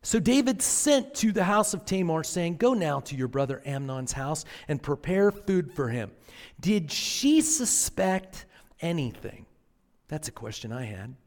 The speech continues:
Did she ever feel uncomfortable in Amnon's presence? Had she ever mentioned any of these issues to her father? We have to be vigilant as parents because sometimes our kids, they can't get it out of their mouth,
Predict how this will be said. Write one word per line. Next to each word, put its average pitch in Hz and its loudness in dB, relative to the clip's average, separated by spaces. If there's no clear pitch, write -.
Did 214 0
she 262 4
ever 269 6
feel 240 2
uncomfortable 185 0
in 160 -4
Amnon's 170 0
presence? 117 -2
Had - 2
she - -2
ever 254 4
mentioned 226 4
any 214 4
of 185 4
these 175 -2
issues 170 -2
to 160 -2
her 143 2
father? 147 -2
We 240 6
have 277 4
to 220 0
be 196 0
vigilant 185 2
as 151 -2
parents 185 0
because 160 -4
sometimes 208 0
our 175 2
kids, 208 0
they 196 6
can't 202 0
get 214 6
it 202 6
out 202 8
of 180 0
their 147 2
mouth, 180 2